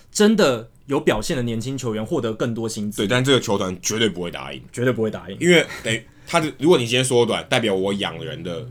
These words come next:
Speaker 2: 价值
Speaker 1: 成本变高了。
Speaker 2: 就我的收益就变，我收益时间变短，
Speaker 1: 对，
Speaker 2: 我价值就变低了。
Speaker 1: 收益时间变短，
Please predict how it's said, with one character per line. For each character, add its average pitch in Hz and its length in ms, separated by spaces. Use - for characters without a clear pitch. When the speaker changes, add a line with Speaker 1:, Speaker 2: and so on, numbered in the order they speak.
Speaker 2:
价 123 180
值 - 0
Speaker 1:
成 151 60
本 139 160
变 127 160
高 117 220
了。 110 220
Speaker 2:
就 117 60
我 110 140
的 104 100
收 127 240
益 131 60
就 120 80
变， 107 260
我 98 140
收 131 160
益 135 100
时 98 160
间 98 140
变 95 160
短， - 200
Speaker 1:
对， 156 120
Speaker 2:
我 - 20
价 214 220
值 156 160
就 - 80
变 131 180
低 107 60
了。 - 20
Speaker 1:
收 95 60
益 92 40
时 90 40
间 85 80
变 78 100
短， - 20